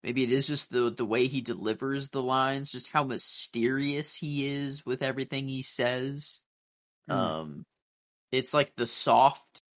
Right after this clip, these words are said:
Speaker 1: the softness in his voice, maybe. I don't know. It's just so, it just works so well for the character.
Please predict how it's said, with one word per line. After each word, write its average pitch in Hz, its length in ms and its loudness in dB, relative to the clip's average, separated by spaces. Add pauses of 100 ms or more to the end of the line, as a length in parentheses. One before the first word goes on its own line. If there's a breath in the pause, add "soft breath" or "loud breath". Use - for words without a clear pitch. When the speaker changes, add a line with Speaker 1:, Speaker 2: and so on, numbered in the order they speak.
(460)
Speaker 1:
the 107 80 -4
softness - 720 4
in 147 80 -4
his 139 140 -6
voice, 135 300 0
maybe. 139 280 0
I 113 80 6
don't 104 120 2
know. 73 180 -2
It's 104 160 -6
just - 160 -4
so, 107 540 4 (500)
it 156 80 2
just 151 180 0
works 120 320 2
so 117 180 0
well 101 240 2
for 104 140 -8
the - 100 -8
character. - 580 -8